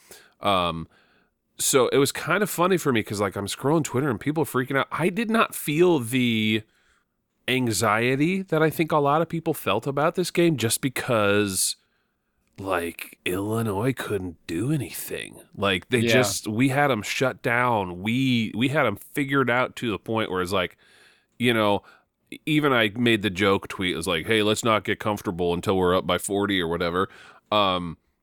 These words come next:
Speaker 1: I was pretty comfortable once we hit halftime, man. I really was.
Speaker 2: Yeah, I,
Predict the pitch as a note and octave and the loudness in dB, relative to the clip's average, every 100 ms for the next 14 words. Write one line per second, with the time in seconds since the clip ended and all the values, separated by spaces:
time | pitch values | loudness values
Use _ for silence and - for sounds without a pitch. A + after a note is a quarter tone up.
0 | _ - A2+ F#3+ A#3+ F4 D#4 - D3 D3 | _ -4 -2 -2 -2 -2 0 0 -2 -2
1 | C3 G#2 G2+ F#2+ F#2+ F#2+ F2 F2 G2+ G#2 | -2 2 4 4 4 2 2 2 2 0
2 | - G#2+ F#2+ F2+ F#2+ - D#2 - F2 C#2+ | -2 -2 -4 -2 -4 -2 -4 -4 -8 -8
3 | C2+ E2 C#2+ D2 _ - F#2 G2 F#2+ E2 | -8 -8 -8 -8 _ -6 -2 0 0 -2
4 | D2+ D2+ D2+ - _ _ _ _ _ _ | -4 -8 -8 -12 _ _ _ _ _ _
5 | _ _ _ _ - D#3+ A3 D3 F3 | _ _ _ _ 0 4 6 4 0